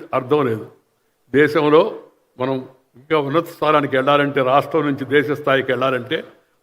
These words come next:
ఆ భాష కూడా నేర్చుకోవడం చాలా అవసరం అని ఈ సందర్భంగా భాషా విషయం వచ్చింది కాబట్టి మీకు మనవి చేస్తూ, నన్ను, నాకు ఈ అవకాశం ఇచ్చి, కుటుంబ సభ్యులు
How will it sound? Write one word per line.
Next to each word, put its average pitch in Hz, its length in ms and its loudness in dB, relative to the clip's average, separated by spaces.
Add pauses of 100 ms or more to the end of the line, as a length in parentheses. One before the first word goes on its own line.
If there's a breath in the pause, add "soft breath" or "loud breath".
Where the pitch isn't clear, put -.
ఆ 123 120 0
భాష 135 300 0
కూడా 147 160 -2
నేర్చుకోవడం 131 480 -6
చాలా 120 100 -4
అవసరం 113 320 -4 (500)
అని 135 300 0
ఈ - 20 -4
సందర్భంగా 135 720 0 (460)
భాషా 139 300 2
విషయం 135 280 0
వచ్చింది 131 300 -4
కాబట్టి 127 440 -2 (300)
మీకు 120 140 -8
మనవి 123 260 -2
చేస్తూ, 139 400 -2 (320)
నన్ను, 131 320 -2
నాకు 135 220 -2
ఈ 139 60 0
అవకాశం 139 500 -2
ఇచ్చి, 151 260 -10
కుటుంబ 143 360 -8
సభ్యులు 139 500 -4